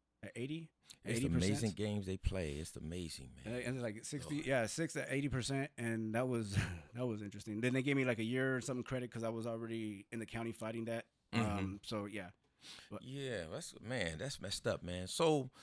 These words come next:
Speaker 2: like, in, in, in your present situation, uh, 'cause I know one of the main things we wanna talk about today is, um,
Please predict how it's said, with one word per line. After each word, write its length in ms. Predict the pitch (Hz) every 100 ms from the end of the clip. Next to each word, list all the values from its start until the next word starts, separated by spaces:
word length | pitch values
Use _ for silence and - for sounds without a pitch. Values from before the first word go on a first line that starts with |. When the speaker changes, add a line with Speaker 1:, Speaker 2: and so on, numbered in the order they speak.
| - -
Speaker 2:
like, 240 | - 127 113 -
in, 200 | 120 -
in, 280 | 113 107 82
in 160 | 110 98
your 120 | 95
present 380 | - 151 127 110
situation, 600 | 113 - 110 104 - 92
uh, 40 |
'cause 160 | - 90
I 80 | 98
know 120 | 98
one 180 | 95 101
of 80 |
the 60 | 90
main 180 | 95 92
things 260 | - 90
we 60 | 82
wanna 160 | 90 87
talk 280 | - 92
about 220 | 85 82 -
today 440 | 78 87 90 87 -
is, 540 | 87 82 78 78 - -
um, 420 | 82 73 73